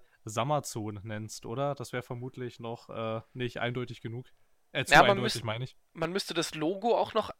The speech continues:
Speaker 2: genug abändern und dann vielleicht so ein bisschen den, den Kernarbeitsbereich verändern. Vielleicht nicht von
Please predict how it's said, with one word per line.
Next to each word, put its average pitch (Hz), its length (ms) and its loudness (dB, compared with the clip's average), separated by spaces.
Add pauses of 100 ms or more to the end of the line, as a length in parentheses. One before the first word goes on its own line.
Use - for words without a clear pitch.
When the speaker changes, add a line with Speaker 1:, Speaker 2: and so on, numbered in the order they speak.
Speaker 2:
genug 196 300 0
abändern 220 600 4 (160)
und 170 180 2
dann 175 120 8
vielleicht 165 340 2
so 156 140 4
ein 147 100 0
bisschen 160 400 2
den, 135 480 2 (160)
den 123 220 -4
Kernarbeitsbereich 156 1400 6
verändern. 190 640 0 (360)
Vielleicht - 380 6
nicht 156 140 -6
von 139 380 -2